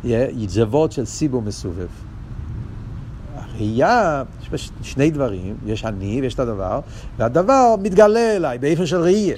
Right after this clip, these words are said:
תקי. אבל זה משהו שמחוץ ממני. יה, זה וורד של סיבה.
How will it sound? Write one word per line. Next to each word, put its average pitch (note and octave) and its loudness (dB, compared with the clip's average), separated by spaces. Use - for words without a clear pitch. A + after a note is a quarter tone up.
תקי. A2 -2
אבל E3+ 8
זה D3+ 2
משהו F#3 2
שמחוץ F#3+ -2
ממני. B2 -4
יה, A#2 4
זה B2 0
וורד F3+ 8
של F#3 0
סיבה. G#3 0